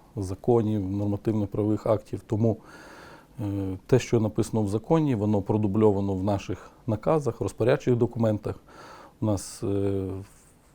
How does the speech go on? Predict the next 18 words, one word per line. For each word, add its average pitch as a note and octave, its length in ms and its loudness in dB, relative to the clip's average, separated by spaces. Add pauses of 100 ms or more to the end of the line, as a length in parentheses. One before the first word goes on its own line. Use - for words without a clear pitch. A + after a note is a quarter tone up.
(240)
посадові B2+ 420 6
особи, E3+ 320 4
відповідно A2+ 420 2
до G#2+ 120 2
закону, G#2+ 400 2
повинні B2+ 460 4 (220)
вести A#2 320 2
свою G#2 460 0 (200)
діяльність D#3+ 680 -2 (160)
на A#2 240 0
державній G#2 500 0
мові. F#2 300 -4 (480)
Всі - 180 0
наради, C#3+ 580 6 (640)
е, G#2+ 80 -4
оперативки C3+ 680 4
так A#2 240 2
звані, G#2+ 480 2